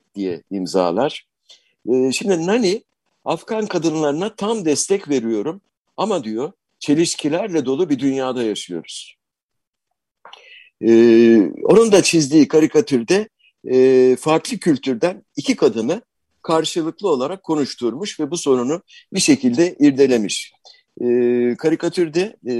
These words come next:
Nani'nin karikatüründe siyah çarşafıyla tamamen örtünmüş bir kadın, e, karşısında modern giyimli, e, duran kadına, biraz dekolte herhalde o, e, kendince sitemde bulunuyor. Diyor ki,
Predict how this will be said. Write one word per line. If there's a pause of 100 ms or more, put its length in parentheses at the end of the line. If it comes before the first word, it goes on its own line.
(200)
Nani'nin
karikatüründe (480)
siyah
çarşafıyla
tamamen
örtünmüş
bir
kadın, (880)
e,
karşısında
modern
giyimli,
e, (1400)
duran (100)
kadına,
biraz (340)
dekolte
herhalde
o, (500)
e,
kendince
sitemde
bulunuyor. (560)
Diyor
ki,